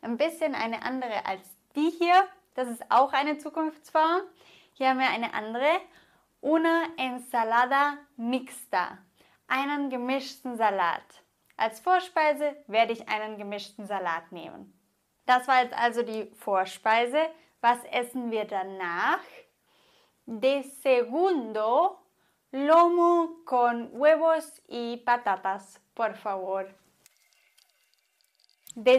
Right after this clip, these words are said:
segundo, als zweites oder darauf folgend. De segundo, lomo con huevos, Lende mit Eiern y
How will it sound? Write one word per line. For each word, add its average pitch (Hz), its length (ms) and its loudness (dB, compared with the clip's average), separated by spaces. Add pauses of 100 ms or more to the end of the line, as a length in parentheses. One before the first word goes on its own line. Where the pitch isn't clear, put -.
segundo, 277 840 2 (320)
als 240 300 2 (400)
zweites 233 1120 -2
oder 240 240 0
darauf 233 480 2 (460)
folgend. 262 800 0 (340)
De 262 160 6
segundo, 277 960 0 (380)
lomo 330 580 6
con 233 300 0
huevos, 220 880 0 (460)
Lende 311 800 0 (220)
mit 262 440 -4 (260)
Eiern 262 420 2 (720)
y 254 300 -2